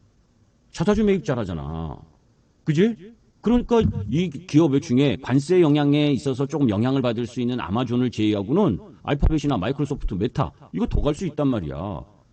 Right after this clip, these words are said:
그죠? 그래서 제가 예전에도 에이아이, 그죠? 에이아이가 시장에, 어, 주 흐름을 보일 거다. 그게 한 일 년 반 전일 거야. 그죠? 그때 돌직구 찾아보면 있을 텐데. 그죠? 그 당시에 제가 엔비디아하고 팔란티아와 관련돼서 이야기한 게 있어.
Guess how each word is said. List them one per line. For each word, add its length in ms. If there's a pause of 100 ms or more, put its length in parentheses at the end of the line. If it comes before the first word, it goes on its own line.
(200)
그죠? 320
그래서 180
제가 200
예전에도 640 (260)
에이아이, 640
그죠? 360 (100)
에이아이가 560
시장에, 580 (260)
어, 280
주 180
흐름을 300
보일 220
거다. 220
그게 200
한 100
일 140
년 140
반 160
전일 500
거야. 500 (120)
그죠? 220 (140)
그때 400
돌직구 360
찾아보면 480
있을 180
텐데. 500 (300)
그죠? 320 (320)
그 160
당시에 800
제가 300 (180)
엔비디아하고 760
팔란티아와 580
관련돼서 400
이야기한 400
게 100
있어. 320